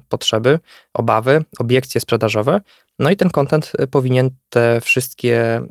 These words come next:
e, rzeczy zaadresować, odpowiednio zaadresować, zaadresować je w języku, e, znane-, zna-, który zna, e, docelowy klient. E, i to też jest, jest taka tutaj trochę pułapka, bo, mm, jeśli tworzymy treści,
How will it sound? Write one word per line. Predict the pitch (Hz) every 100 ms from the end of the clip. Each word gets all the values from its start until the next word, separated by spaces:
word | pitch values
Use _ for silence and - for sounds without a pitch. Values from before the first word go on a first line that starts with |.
| 120
e, | 117 113
rzeczy | 117 -
zaadresować, | 117 120 117 117 - 117 107 123
odpowiednio | 135 127
zaadresować, | 117 113 113 156 143 131 - - _
zaadresować | - 120 127 120 123 -
je | 113
w | 113 - 117
języku, | 117 113 110 131 - 123 127 _ - - -
e, | 117 113
znane-, | 120 117 117 117 131
zna-, | 120 123
który | - - 123 117
zna, | 113 117 117 127 -
e, | 117
docelowy | 120 - 120 117
klient. | - 123 101 - - - _ -
E, | - 123 120 120 -
i | 147
to | -
też | - -
jest, | 160 - _ - - - - -
jest | - 135 -
taka | 131 131 127 127 _ _ -
tutaj | - 127
trochę | 131 131
pułapka, | - 196 - 139
bo, | 131 131 - - - 139
mm, | 131
jeśli | 127 131 131
tworzymy | - 127 131 123
treści, | - 127 - - 120